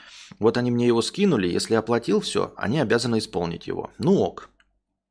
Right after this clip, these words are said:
Стоимость услуги тридцать тысяч. Сначала пятнадцать тысяч и по окончанию пятнадцать тысяч. Скинул предоплату на расчетный счет. Менеджер,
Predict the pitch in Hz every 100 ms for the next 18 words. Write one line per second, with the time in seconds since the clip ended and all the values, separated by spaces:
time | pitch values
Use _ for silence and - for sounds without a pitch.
0 | _ _ _ - - 147 143 131 107 160
1 | 139 - 135 - - 80 - - - -
2 | - 117 170 175 165 147 156 - - 139
3 | - 104 131 117 104 95 87 - - -
4 | - - - - - - - - - -
5 | 190 190 190 120 98 92 95 95 92 -
6 | 101 190 98 - 101 - 110 160 127 117